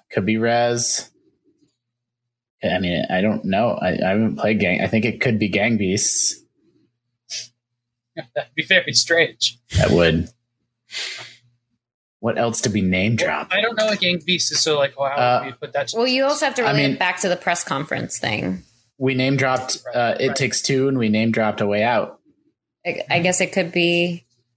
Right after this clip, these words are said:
Speaker 1: And it has, the
Speaker 3: one of
Speaker 1: game has mul-,
Speaker 3: those.
Speaker 1: the game has multiplayer,
Speaker 2: Well,
Speaker 1: with, which Rez
Speaker 2: one of
Speaker 1: does
Speaker 2: them you're
Speaker 1: not.
Speaker 2: obviously a human in. Another one you're, like, a little squat, weird human, right? It Takes Two.
Speaker 1: I haven't played it yet.
Speaker 3: Same.
Speaker 2: Yeah, you're like, um,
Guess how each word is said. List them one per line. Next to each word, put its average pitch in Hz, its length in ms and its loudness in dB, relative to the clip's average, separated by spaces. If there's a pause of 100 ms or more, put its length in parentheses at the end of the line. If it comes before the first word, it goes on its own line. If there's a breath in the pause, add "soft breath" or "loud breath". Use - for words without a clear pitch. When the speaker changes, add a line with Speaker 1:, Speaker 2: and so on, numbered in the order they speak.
(720)
Speaker 1:
And 107 120 0
it 101 60 2
has, 117 200 2
the 160 60 -2
Speaker 3:
one 117 100 2
of 110 60 2
Speaker 1:
game 123 120 2
has 127 180 2
mul-, 127 140 0
Speaker 3:
those. 226 180 -4
Speaker 1:
the 135 80 0
game 139 180 0
has 143 180 0
multiplayer, 131 580 0
Speaker 2:
Well, 156 200 2
Speaker 1:
with, - 140 -4
which 117 240 0
Rez 113 160 2
Speaker 2:
one - 60 2
of - 60 -2
Speaker 1:
does - 160 0
Speaker 2:
them 117 100 0
you're 110 100 0
Speaker 1:
not. - 40 -4
Speaker 2:
obviously 185 640 0
a 160 60 2
human 143 400 -2
in. 120 280 -8 (340)
Another 165 400 0
one 185 180 0
you're, 165 120 2
like, 156 160 0
a 151 40 2
little 156 260 0
squat, 147 600 0
weird 139 400 0 (400)
human, - 300 -20 (120)
right? 135 180 -6 (440)
It 131 100 -20
Takes - 360 2
Two. 147 260 0 (540)
Speaker 1:
I 101 60 2
haven't 120 200 4
played 110 200 4
it - 80 2
yet. 85 260 0 (1120)
Speaker 3:
Same. 160 300 -4
Speaker 2:
Yeah, 147 240 2
you're 147 240 0
like, 151 260 0
um, 131 440 0